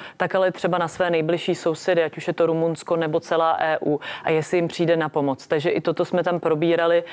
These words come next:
a za mě je zcela zásadní, úplně stejně jako s Ukrajinou,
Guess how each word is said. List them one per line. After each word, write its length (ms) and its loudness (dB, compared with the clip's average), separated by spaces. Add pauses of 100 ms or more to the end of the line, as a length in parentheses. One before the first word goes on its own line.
(180)
a 260 2
za 120 -2
mě 340 0
je 380 0 (100)
zcela 460 -2
zásadní, 540 0
úplně 320 -2
stejně 400 0
jako 180 -2
s 100 -6
Ukrajinou, 640 0